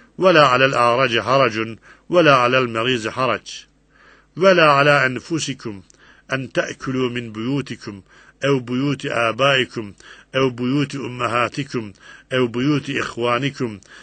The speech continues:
ev buyuti ahavatikum, ev buyuti a'mamikum, ev buyuti ammatikum, ev buyuti ahvalikum, ev buyuti khalatikum, ev ma meleket mefatihahu, ev sadiqikum, leyse aleykum cunahun,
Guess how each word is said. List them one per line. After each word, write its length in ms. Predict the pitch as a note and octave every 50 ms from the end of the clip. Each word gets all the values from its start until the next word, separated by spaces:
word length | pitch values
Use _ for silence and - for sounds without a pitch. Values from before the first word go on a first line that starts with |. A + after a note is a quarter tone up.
| - - -
ev 220 | C3+ C#3 C#3 B2 A2+
buyuti 440 | B2 C3+ D3+ D3+ C#3 C#3 - C3
ahavatikum, 840 | A#2 A2 A2 A#2+ A#2+ A#2+ A#2+ A#2 G#2 - D#3+ D3 - - C3+ A#2 G#2+ - _ - - - - _ -
ev 220 | C3 C#3 C3+ A#2+
buyuti 420 | B2 B2+ C#3 D3+ C#3+ C#3+ - - B2+
a'mamikum, 840 | B2 B2 A#2+ A#2+ B2+ B2+ A#2+ B2 C#3+ C#3 C#3+ - C#3+ B2+ A2+ G2 - - - - - - -
ev 240 | - C#3+ C#3+ C3 A#2+
buyuti 420 | B2+ C3 C#3+ D#3 D3 C#3+ D3 C3+
ammatikum, 840 | - C3 B2+ B2+ B2+ C3 B2+ A#2 - D3+ C#3+ C#3+ D3 C3+ A#2 G#2 F#2 - - - - - _ -
ev 220 | C3+ C#3+ C#3+ B2+
buyuti 420 | A#2+ C3 C#3+ D#3+ D#3 C#3+ D3 D3 B2+
ahvalikum, 840 | C3 A#2 - - B2+ C3 C3 B2 C3+ C#3+ C#3+ - D3 C3 A2+ G#2 - - - - - - _ -
ev 220 | E3 D#3+ D3 C3
buyuti 400 | C3+ C3+ C#3 D#3+ E3+ D3 - D3+
khalatikum, 880 | C3+ - C3 C3 C3 B2+ B2+ C3 C3 A#2 - D3+ C#3+ - D3+ C#3 A#2 G2+ - - - - - _ -
ev 220 | F3+ F#3 F3+ E3
ma 300 | D#3+ D#3+ D3 C#3+ C#3 C3+
meleket 560 | C#3 D#3+ E3+ E3+ D#3 C#3+ - C#3+ C3 - -
mefatihahu, 1120 | C3+ C#3 B2+ - - C3+ C3+ B2+ A2 - F3 D3+ C#3 D#3 D3 C3+ D3+ D#3+ E3+ F3 F3 D3 - - - - - _ -
ev 180 | C#3 C#3 C#3 B2+
sadiqikum, 1040 | - - C3+ C3 B2 A#2+ D#3+ F3+ F3 D#3 - F3 E3 C#3+ - F3+ F3 D#3+ D3 B2 - _ _ - _ _ - D3
leyse 340 | F3+ G3+ F#3+ E3 - - E3
aleykum 540 | C#3+ C#3+ C#3+ D#3 E3+ D#3+ C#3+ D3 D3 C#3+ B2+
cunahun, 760 | G#2+ B2 C#3 D#3+ F3+ F#3 E3+ D3 D#3+ F3 F3 F3 E3+ D#3 C#3+